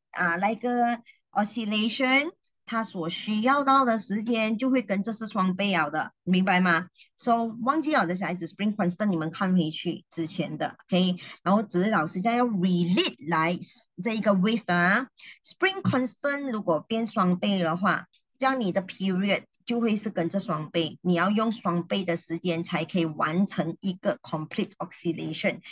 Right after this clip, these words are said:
完成一个完整的蛋白这样啊，或者是一个振动这样。OK，so，来，现在老师问你啊，他讲 the frequency of the oscillation will increase 还是 decrease？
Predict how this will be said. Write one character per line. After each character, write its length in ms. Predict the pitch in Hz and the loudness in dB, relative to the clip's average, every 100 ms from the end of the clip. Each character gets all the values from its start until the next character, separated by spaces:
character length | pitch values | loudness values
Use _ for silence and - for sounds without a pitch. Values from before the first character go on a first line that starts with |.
| - - | -14 0
完 200 | 185 214 | 0 2
成 220 | 202 196 | 2 0
一 100 | 202 | -2
个 320 | - 220 208 - - - | 0 0 0 -4 -18 -2
完 340 | 175 170 208 | 2 4 2
整 320 | - 156 147 | 0 -4 -2
的 180 | 160 143 | -6 -4
蛋 280 | - 160 156 | -2 0 0
白 240 | 151 117 104 - | 0 -2 -2 -4
这 100 | 180 | 0
样 200 | 175 180 | 2 2
啊， 260 | 165 175 202 | 2 2 2
或 160 | 196 | 0
者 140 | 175 147 | -2 -4
是 160 | 175 | -6
一 120 | 175 | -6
个 140 | 170 156 | -4 -4
振 320 | - 160 147 | -2 -4 -4
动 240 | 151 135 - _ _ - | -6 -6 -14 _ _ 0
这 60 | |
样。 180 | 160 156 _ - | 0 0 _ 0
OK，so， 960 | 233 214 185 - - - 277 269 269 - _ | 2 2 -2 -14 -2 4 8 8 6 2 _
来， 420 | 190 190 190 208 208 | 0 4 4 4 0
现 220 | 269 240 | 2 4
在 80 | 226 | 6
老 100 | 180 | 4
师 140 | 190 | 0
问 240 | 196 208 202 | 0 0 0
你 180 | 175 | 0
啊， 300 | 170 180 240 - _ - | 2 2 0 -4 _ -8
他 140 | 247 | -6
讲 300 | 247 220 208 | 0 0 0
the 80 | 220 | -2
frequency 520 | 214 277 330 339 370 | -2 -4 0 0 2
of 100 | 311 | 0
the 100 | 202 | 2
oscillation 880 | 175 208 - 196 208 214 247 208 185 - _ _ _ | 0 -2 -4 -4 -2 -2 0 0 0 -12 _ _ _
will 640 | 202 185 220 196 180 185 - | 0 4 6 6 6 0 -4
increase 460 | 196 180 220 240 | -2 -2 -2 -2
还 100 | 190 | 0
是 160 | 180 185 | 0 -2
decrease？ 520 | 170 - 185 147 - | -6 -10 -8 -8 -10